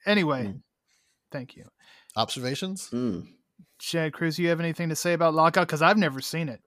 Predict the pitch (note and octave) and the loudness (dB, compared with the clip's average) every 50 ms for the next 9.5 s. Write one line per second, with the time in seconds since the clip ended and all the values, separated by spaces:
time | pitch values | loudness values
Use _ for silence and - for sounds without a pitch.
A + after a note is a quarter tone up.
0 | _ _ - D3 F3+ F#3 E3+ D#3+ D#3 B2+ A#2 E3 E3 D#3+ D3+ C3+ B2 D3 D3+ - | _ _ -2 0 2 8 10 10 10 12 10 10 10 8 8 4 0 -2 -4 -4
1 | - D3 C3+ B2+ B2+ - _ _ _ _ _ _ _ _ - - A2 A2+ B2 C3 | -4 -6 -6 -6 -8 -10 _ _ _ _ _ _ _ _ -10 0 4 6 6 6
2 | D3 - C3+ A2 G#2+ F#2 F#2 A2 A2+ A2 A2 G#2+ - - G#2+ G#2 - - A2+ G#2+ | 6 6 6 6 6 6 4 4 4 4 2 2 0 -2 -2 -2 0 0 0 0
3 | G2 F#2+ F2+ F#2 F2+ - - _ _ _ _ _ _ _ _ _ _ _ E2+ - | 0 0 -2 -2 -6 -8 -12 _ _ _ _ _ _ _ _ _ _ _ -20 -20
4 | - _ _ A#2+ B2 A2+ A#2+ B2 C3+ - - - B2+ B2 B2 A#2 A2+ A#2+ - A2 | -20 _ _ -2 0 4 6 6 6 6 6 2 4 6 6 4 4 4 2 0
5 | - - G#2 - - A2 G2 - - A2+ G#2+ G#2 G2 E2+ E2+ F#2 - - G#2 F#2+ | 0 0 -2 0 0 0 0 0 0 0 0 0 0 0 -2 -4 -6 -8 -8 -8
6 | F#2+ F#2 - G#2 F#2+ F#2+ F#2+ - - - - _ _ - F#2+ F#2 - G2 F2+ - | -8 -10 -10 -8 -8 -6 -6 -8 -8 -12 -14 _ _ -12 -10 -8 -6 -8 -8 -8
7 | - F#2+ - - F2 F2 E2+ F2+ F#2+ F#2 F#2 F2+ F2+ F2 - - G#2+ F#2+ D#2+ G2+ | -8 -10 -8 -8 -8 -8 -6 -6 -6 -4 -4 -4 -6 -6 -4 -4 -4 -4 -2 -4
8 | F2+ E2 F#2+ G2+ G2+ G2 G2+ F2+ F#2 F2 F#2+ G2 F#2 F#2+ F#2 F2+ - _ F#2+ F2+ | -6 -4 -4 -4 -4 -4 -4 -2 -2 0 0 0 0 -2 -4 -6 -8 _ -10 -10
9 | - - - A2 A2 G#2+ - - - | -8 -4 -2 -2 0 0 -2 -4 -8